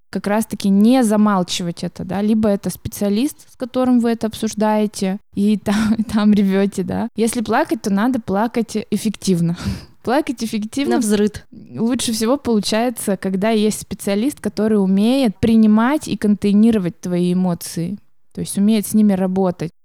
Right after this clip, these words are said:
Speaker 1: Да, близкие часто могут нам помочь в этом, и это прекрасно, если у нас такие есть близкие, которые умеют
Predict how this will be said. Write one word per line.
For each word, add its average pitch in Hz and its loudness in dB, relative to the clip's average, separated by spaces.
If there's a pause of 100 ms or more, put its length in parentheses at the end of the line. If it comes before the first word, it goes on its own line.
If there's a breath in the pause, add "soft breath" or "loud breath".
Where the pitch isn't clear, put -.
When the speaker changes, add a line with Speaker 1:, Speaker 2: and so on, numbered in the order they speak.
(120)
Speaker 1:
Да, 254 0
близкие 262 0
часто 233 -4
могут 214 2
нам 185 2
помочь 190 0
в - -8
этом, 156 -6
и 196 -4
это 190 0
прекрасно, 190 -4
если 170 -4
у - 0
нас 180 0
такие 175 -4
есть 170 -2
близкие, 180 -4
которые 190 -2 (260 loud breath)
умеют 226 6